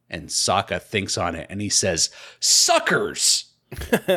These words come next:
Speaker 1: Everyone says, "That was hurtful, Sokka."
Speaker 2: <laughs> Get the fuck out.
Speaker 1: <laughs> We're doing the best we can.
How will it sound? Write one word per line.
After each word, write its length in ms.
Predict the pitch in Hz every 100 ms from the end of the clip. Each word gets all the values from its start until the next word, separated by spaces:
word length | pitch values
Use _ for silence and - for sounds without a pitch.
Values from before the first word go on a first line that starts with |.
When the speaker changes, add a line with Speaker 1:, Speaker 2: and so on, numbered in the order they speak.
| 139 117 113 104 95 92 _ _ _ _ _ _ _ _ _ _ _ -
Speaker 1:
Everyone 300 | 95 92 87
says, 240 | 95 87
"That 160 | 117 151
was 120 | 143
hurtful, 540 | 143 156 - 71 - _ - -
Sokka." 1300 | - - 392 - 403 - - - 415 - - - - _ -
Speaker 2:
<laughs> 280 | - -
Get 140 | - 190
the 80 | 254
fuck 340 | - 180 170
out. 260 | 151 110 - _ _ _ _ _ _ _ _ _
Speaker 1:
<laughs> 720 | 160 - _ _ _ _ - -
We're 120 | 170
doing 320 | 190 202 208
the 60 | 165
best 260 | 143 131
we 80 | 127
can. 420 | - 104 92 -